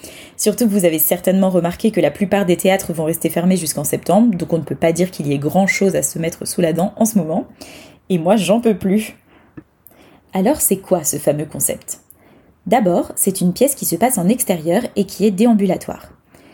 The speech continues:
C'est joué par deux comédiens que vous suivez au fil de la pièce. Donc attendez-vous à vous déplacer. Un petit peu, hein, on va pas vous demander de courir un marathon, je vous rassure. L'autre particularité, c'est que les comédiens ne prononcent pas un seul son,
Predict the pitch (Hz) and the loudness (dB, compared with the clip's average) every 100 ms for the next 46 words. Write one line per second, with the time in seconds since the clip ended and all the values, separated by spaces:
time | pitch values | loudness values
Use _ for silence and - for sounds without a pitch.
0 | - - - 180 233 302 175 170 240 254 | -20 -4 0 2 2 2 0 0 2 2
1 | 180 139 220 - 170 165 170 196 214 214 | 2 0 -2 -2 -4 -6 0 2 2 0
2 | 202 175 - - - - _ _ _ _ | 2 2 0 -6 -6 -8 _ _ _ _
3 | 170 151 - - 202 202 202 185 160 180 | -8 -4 -2 2 2 2 2 0 0 -2
4 | 160 135 - - _ _ _ - - 214 | -2 -4 -6 -14 _ _ _ -10 -4 0
5 | 214 160 156 - 165 147 190 180 175 185 | 2 2 0 -4 -4 0 0 2 2 2
6 | 208 170 - 180 190 175 170 170 240 208 | 2 0 0 0 2 0 -2 0 2 4
7 | 208 214 - 131 - _ _ _ _ _ | 2 0 -2 -6 -8 _ _ _ _ _
8 | _ _ _ _ 202 214 202 180 170 - | _ _ _ _ 0 0 0 -4 -4 -8
9 | - 170 185 294 302 240 208 180 202 208 | -6 -4 -2 0 0 0 0 -2 2 2
10 | 190 277 190 - 180 170 - 240 - 175 | 4 2 2 0 -2 -2 0 0 0 -2
11 | - 214 | -2 -2